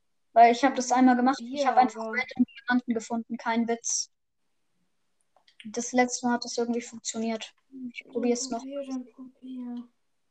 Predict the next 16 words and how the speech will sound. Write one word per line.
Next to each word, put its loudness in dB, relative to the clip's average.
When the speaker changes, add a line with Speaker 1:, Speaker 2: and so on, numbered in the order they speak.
Speaker 1:
Oh, 12
ich 6
hab 8
Gold 12
gefunden. 12
Ich 0
hab 6
richtig 2
viel -2
Gold. -4
Also -2
nicht -4
so 2
viel 6
Gold, 4
aber 2